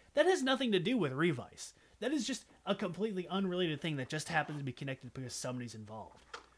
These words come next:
But because the majority decided Revice is bad because this, if you disagree, you're a problem. And then I've seen this happen even things where that don't relate to politics. That's just a recent example that I can use, because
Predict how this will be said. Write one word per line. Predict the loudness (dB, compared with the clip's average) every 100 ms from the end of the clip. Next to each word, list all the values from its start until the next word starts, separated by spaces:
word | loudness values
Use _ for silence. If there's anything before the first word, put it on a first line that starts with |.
| _ -2
But | -2
because | 0 0 2
the | 0
majority | 0 2 4 4 4
decided | 0 -2 -2 -2 -2 -4 -6 _ _ _ -4
Revice | 2 4 2 0
is | -2
bad | 0 2 0
because | -2 -4 -2
this, | 0 0 0 -4 -8 _ -20 _ _
if | -8 -6
you | -2 0
disagree, | 0 0 -2 -4 -2 -2 -4 _ _ _ _
you're | -4 -4
a |
problem. | -4 -2 -2 -4 -12 -20 _ _ _ _
And | -2
then | -2 -2 -10 -16 _ -20 -8
I've | -2 -2 -2
seen | -4 -4
this | 0
happen | 0 0
even | -2 -2 0
things | -2 -2
where | -2
that | -2
don't | -4 -6
relate | -10 -14 -16
to |
politics. | -14 -14 -14 -12 -2
That's | 0 0
just | -2 -2
a |
recent | 0 0 0 -4
example | -2 0 0 0
that | -2 -2
I | -6
can | -10 -12
use, | -10 -10 -12 -16 -20 -12
because | -6 0 0 -2